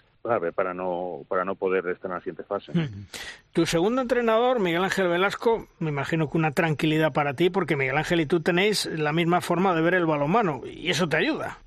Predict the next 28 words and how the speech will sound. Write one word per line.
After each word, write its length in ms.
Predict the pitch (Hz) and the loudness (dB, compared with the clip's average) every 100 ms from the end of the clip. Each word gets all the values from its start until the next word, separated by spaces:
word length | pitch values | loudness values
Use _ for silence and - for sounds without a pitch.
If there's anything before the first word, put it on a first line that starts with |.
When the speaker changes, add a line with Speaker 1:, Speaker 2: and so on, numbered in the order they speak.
| _ | _
Speaker 1:
Sí, 180 | - 139 | -2 0
está 580 | 131 127 120 110 120 | 0 0 0 0 -2
claro, 300 | 113 135 117 98 | 0 0 -2 -4
¿no? 160 | 123 131 | 0 0
Eh, 1080 | 113 101 95 92 90 90 87 87 87 82 87 | 0 -2 -2 -4 -6 -6 -8 -10 -12 -16 -12
con 160 | 101 | -8
Miguel, 220 | 101 101 107 | -4 0 2
bueno, 260 | 107 104 - - | 0 -2 -10 -6
aparte 420 | 101 - 101 107 | -4 -2 -2 -2
de, 680 | 98 98 101 98 95 95 95 | -2 0 0 0 -2 -2 -4
de 240 | 90 113 113 | -2 -2 -2
ver 220 | 101 113 | 0 0
el 80 | 110 | 2
balonmano 360 | 107 107 110 107 | 0 0 -2 -2
de 60 | |
la 60 | 104 | -2
misma 480 | 101 101 98 98 95 | -4 -4 -2 -2 -4
forma, 480 | - 127 127 127 123 | 0 0 2 -2 -2
también 300 | 101 104 104 | -4 -6 -8
vemos 280 | 104 98 98 92 | -6 -8 -14 -16
la 160 | - 104 | -4 -2
vida 180 | 110 107 | 0 0
un 80 | 110 | 0
poco 440 | 113 107 104 104 | -4 0 0 0
igual, 360 | 117 113 123 123 | 0 0 0 -2
somos 260 | 110 104 | -10 -6
amigos, 380 | 107 117 117 117 | -4 -2 0 0
llevamos 360 | 110 104 104 | 0 -4 -6